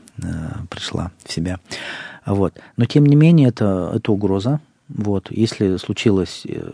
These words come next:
вот такое состояние, и человек потом вернулся, да, к нормальной жи-, функционированию, жизнедеятельности, то надо срочно бежать к врачу, к кардиологу, да, к терапевту и, э,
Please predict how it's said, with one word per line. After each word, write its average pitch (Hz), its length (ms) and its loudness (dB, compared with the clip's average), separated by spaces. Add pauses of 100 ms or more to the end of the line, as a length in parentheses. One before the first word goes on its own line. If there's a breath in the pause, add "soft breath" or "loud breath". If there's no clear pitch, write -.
вот 92 140 -8 (120)
такое 92 340 0
состояние, 123 800 2
и 90 120 -8
человек 95 520 0 (420 loud breath)
потом 85 580 -6 (160)
вернулся, 98 720 0
да, 107 160 -2
к - 80 -12
нормальной 98 480 2
жи-, 87 180 -12 (200)
функционированию, 120 640 2
жизнедеятельности, 101 760 0 (400 loud breath)
то - 140 -4
надо 104 420 2
срочно 87 640 -2 (500)
бежать 92 580 -2
к - 80 -20
врачу, 131 420 0
к - 80 -20
кардиологу, 147 560 -2
да, 131 220 -4 (160)
к - 200 -20
терапевту 131 540 -2 (540 loud breath)
и, 131 500 4 (100)
э, - 380 -8